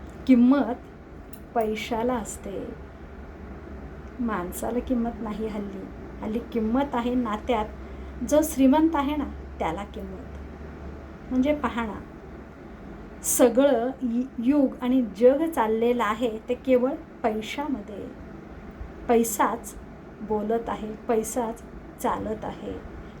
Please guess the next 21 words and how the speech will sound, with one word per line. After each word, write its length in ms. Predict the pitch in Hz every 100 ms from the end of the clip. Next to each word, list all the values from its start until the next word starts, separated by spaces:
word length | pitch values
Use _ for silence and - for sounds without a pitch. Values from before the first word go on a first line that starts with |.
| -
पैशामध्ये 680 | 233 226 - 269 254 214 214 214 - - -
सगळे 480 | - 247 226 254 254
अगदी 220 | 233 254 277 -
धुंद 360 | 214 208 269 277
झालेले 480 | 269 226 202 208 202
आहेत. 240 | 190 185 - - - - - 233
ज्या 200 | 247 285
पद्धतीनं 840 | 269 226 208 247 254 262 226 226 - - -
मद्य 380 | 240 262 240 294
धुंद 320 | 247 269 262
होतात 520 | 262 262 277 269 190 - - - - -
त्या 160 | 240
पद्धतीनं 720 | 269 262 208 233 226 269 240
माणसं 520 | 269 254 220 214 208 269
या 140 | 285
पैशात 560 | - 240 226 - 240 254 - - - - 226
धुंद 280 | 254 320
झालेली 460 | 330 277 220 233 226
आहेत 300 | 208 220 202 - - - -
आणि 120 | 254
पैशामुळं 800 | - 226 226 285 285 277 226